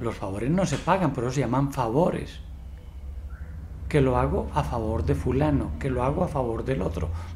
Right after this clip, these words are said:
Favores. No, no, hablemos de lo que es plata y hacemos el cruce a ver si usted le queda debiendo o ella le queda debiendo a usted.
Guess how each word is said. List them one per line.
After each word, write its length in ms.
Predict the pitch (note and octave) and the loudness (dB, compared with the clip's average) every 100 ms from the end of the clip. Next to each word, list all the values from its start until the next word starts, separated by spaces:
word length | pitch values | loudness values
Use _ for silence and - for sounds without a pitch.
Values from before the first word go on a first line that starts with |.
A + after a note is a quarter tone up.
| - - - - | -12 -12 -12 -8
Favores. 600 | G2 G2 D3 D#3+ C#3 - - - - - - - - - | -6 0 2 0 -4 -10 -12 -12 -12 -14 -14 -14 -12 -8
No, 140 | G2 | -6
no, 180 | E2+ - | -6 -6
hablemos 460 | A2 A2+ D3+ A3+ | -2 2 2 4
de 80 | G3 | 4
lo 160 | D3+ C3+ | 2 2
que 80 | C#3 | -2
es 100 | - | -2
plata 480 | G3 G3+ G#3 G#3 - - - | 0 0 2 -2 -2 -10 0
y 80 | B2+ | 0
hacemos 380 | A#2+ C3 F3 | 2 4 4
el 160 | D#3+ C#3+ | 4 2
cruce 480 | - A#2+ B2 E3 F#3 - - - | 0 -2 0 0 0 -2 -12 -4
a 100 | C3 | 0
ver 160 | B2+ B2 | 2 0
si 140 | B2 | -4
usted 160 | - D3+ | -2 0
le 100 | E3 | 2
queda 180 | F#3 E3 | 0 2
debiendo 580 | D3+ F#3 G#3+ G#3+ G#3 - | 4 4 4 2 0 -2
o 80 | |
ella 140 | B2 C3 | 0 2
le 160 | D3 | 2
queda 160 | C#3+ A#2 | 0 -2
debiendo 280 | A#2 G#2+ B2 | -2 -2 -2
a 40 | |
usted. 460 | B2+ - A2 G#2+ | -2 -2 0 0